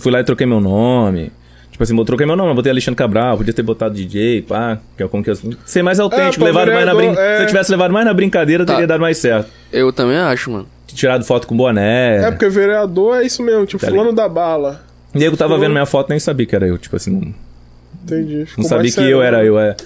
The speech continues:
Speaker 1: Tinha que tá de boné, parada assim, bem assim mesmo, na zoação, que daria certo.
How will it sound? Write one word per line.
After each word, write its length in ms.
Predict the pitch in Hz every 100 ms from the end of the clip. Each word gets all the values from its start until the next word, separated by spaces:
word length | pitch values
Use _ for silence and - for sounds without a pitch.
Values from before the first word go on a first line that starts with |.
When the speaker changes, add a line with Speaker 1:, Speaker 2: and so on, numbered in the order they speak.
| - -
Speaker 1:
Tinha 140 | -
que 60 | 110
tá 40 | 131
de 60 | 156
boné, 540 | 170 131 101 123 110
parada 300 | - 101 104
assim, 180 | 98 104
bem 160 | 110 131
assim 240 | 117 113
mesmo, 180 | 107 117
na 80 | 107
zoação, 440 | 107 104 - 107
que 120 | 110
daria 260 | 123 135 143
certo. 320 | - 90 92